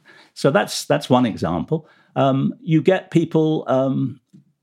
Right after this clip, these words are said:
having to take new names. Um, the, uh, German noblewoman, um, Bertha of Sulzbach was sent off to marry into the Byzantine imperial family, and she had to become Irene.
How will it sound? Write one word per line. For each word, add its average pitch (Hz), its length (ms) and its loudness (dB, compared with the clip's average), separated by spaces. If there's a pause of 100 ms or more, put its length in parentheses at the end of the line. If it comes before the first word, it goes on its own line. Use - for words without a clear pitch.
(500)
having 135 320 0
to 127 100 0
take 123 200 0
new 117 260 4
names. 104 840 2 (560)
Um, 104 720 0 (160)
the, 104 440 0 (420)
uh, 104 140 0
German 120 380 4
noblewoman, 110 680 2
um, 90 260 0
Bertha 120 400 0
of 95 100 -6
Sulzbach 175 680 -2
was 113 240 0
sent 117 320 0
off - 300 -2
to 101 220 2
marry 101 420 2 (280)
into 101 340 2
the 87 100 -2
Byzantine 110 720 2
imperial 107 520 0
family, 120 540 0 (480)
and 113 240 2
she 127 160 4
had - 160 -2
to 117 80 0
become 104 360 0
Irene. 113 580 2